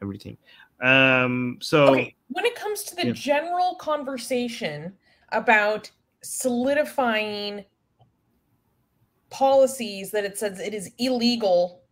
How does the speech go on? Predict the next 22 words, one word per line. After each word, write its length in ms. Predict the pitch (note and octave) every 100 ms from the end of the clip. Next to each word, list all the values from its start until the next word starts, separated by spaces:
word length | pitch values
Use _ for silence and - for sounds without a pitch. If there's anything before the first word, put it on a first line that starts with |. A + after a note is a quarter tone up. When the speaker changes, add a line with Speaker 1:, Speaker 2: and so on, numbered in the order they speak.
| _ _
Speaker 2:
or 200 | G#3+ G3+
against 500 | G3+ F3+ G#3+ A3+ -
maybe 300 | G#3 G3 F3+
a 220 | E3 E3
university's 640 | F3+ G#3 G3 G3+ G#3 G3+ F#3+
policies 600 | - F#3 F#3 F3+ F#3 F3
to 100 | F#3
discriminate 720 | F3 F#3+ - G#3 G3 F3 E3+
against 260 | E3+ F3 E3+
someone 220 | F3 E3+
on 140 | F3+
the 60 | E3+
basis 460 | - F3 F3+ F3+ F3
of 80 | -
caste, 560 | - F3+ D#3 F#3+ - _ _ _ _ _ _ _ _ _ _ _ -
on 140 | C#4+ E4
its 160 | A#3+
face, 580 | - D#4+ E4 G#4+ - - _ _ _ _ _ _ _ - -
I'm 180 | B3 A#3
fully 280 | B3 B3+ A#3+
behind 460 | G3 F#3 D#3+ D#3+
it. 200 | - -